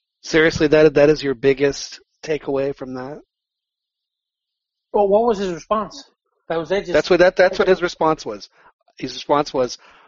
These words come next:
Speaker 1: "When we're down three zero, now I know how to play."
Speaker 2: What, do what a boxer does? Fucking, you know, hold tight?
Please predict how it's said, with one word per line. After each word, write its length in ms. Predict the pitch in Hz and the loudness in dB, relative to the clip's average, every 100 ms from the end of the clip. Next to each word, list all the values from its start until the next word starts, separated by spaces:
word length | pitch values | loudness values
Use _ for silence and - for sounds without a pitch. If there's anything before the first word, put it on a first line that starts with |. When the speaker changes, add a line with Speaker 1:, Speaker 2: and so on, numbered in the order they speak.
| _ | _
Speaker 1:
"When 220 | 139 143 | -2 2
we're 100 | 143 | 0
down 240 | 151 147 | 0 -2
three 200 | 143 147 | -2 -4
zero, 300 | 127 131 127 | -2 0 2
now 200 | 123 123 | 2 2
I 60 | 120 | 0
know 120 | 117 | -2
how 120 | 104 101 | -8 -12
to 60 | |
play." 200 | - - - _ _ _ _ _ _ _ - _ _ | -16 -20 -20 _ _ _ _ _ _ _ -20 _ _
Speaker 2:
What, 340 | 156 139 - 170 | -4 -2 -4 -6
do 80 | |
what 180 | 165 170 | -2 -2
a 40 | 139 | 0
boxer 360 | 170 175 - | 0 0 -4
does? 340 | 160 185 185 - - | -6 -6 -6 -14 -14
Fucking, 320 | 165 151 156 _ _ | -14 -12 -16 _ _
you 80 | 160 | -10
know, 60 | |
hold 220 | 143 175 - | -8 -10 -4
tight? 240 | 190 202 | -4 -4